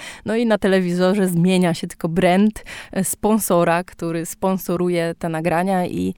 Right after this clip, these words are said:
w ten sposób też prowadzi swoją promocję. Czyli marka nie musi być podmiotem w podcastach,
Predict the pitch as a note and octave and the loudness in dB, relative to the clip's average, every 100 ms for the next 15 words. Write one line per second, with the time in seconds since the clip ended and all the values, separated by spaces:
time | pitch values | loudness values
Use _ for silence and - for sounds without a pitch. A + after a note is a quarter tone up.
0 | - - - - B3 A3 G#3+ - G#3 - | -10 -20 -2 0 0 -2 -6 -4 -4 0
1 | F#3+ F#3 F3+ F3 F3+ E3+ F3+ E3+ D3+ - | 2 2 0 -2 -2 -2 0 0 -2 -6
2 | - G3+ F#3+ G#3+ A#3 A3+ A3 A3 A#3 F#3 | -10 -6 0 0 2 2 4 4 2 0
3 | F#3 - F3+ E3+ F#3 D#3+ D#3+ E3 - - | -4 -4 -2 2 2 2 -2 -6 -8 -8
4 | - A3+ - A#4+ - | -6 -4 -2 -4 -6